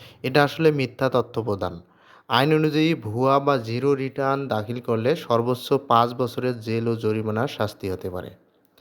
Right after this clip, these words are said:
তাহলে পার্থক্য কী? ট্যাক্স জিরো মানে হলো আপনার আসল হিসাব দিলে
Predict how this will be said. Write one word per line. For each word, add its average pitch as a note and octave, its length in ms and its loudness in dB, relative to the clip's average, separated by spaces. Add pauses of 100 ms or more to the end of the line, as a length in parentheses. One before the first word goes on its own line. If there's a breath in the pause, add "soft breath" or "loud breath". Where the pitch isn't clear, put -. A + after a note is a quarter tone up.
(520 soft breath)
তাহলে D#3+ 280 6
পার্থক্য C#3+ 480 0 (120)
কী? F#2 140 -18 (720)
ট্যাক্স D3+ 300 6 (140)
জিরো A2+ 260 -2 (760)
মানে C3 240 6
হলো D3 260 4 (280)
আপনার C#3 360 -2 (180)
আসল D3 560 4
হিসাব C3+ 420 -2 (200)
দিলে B2+ 280 0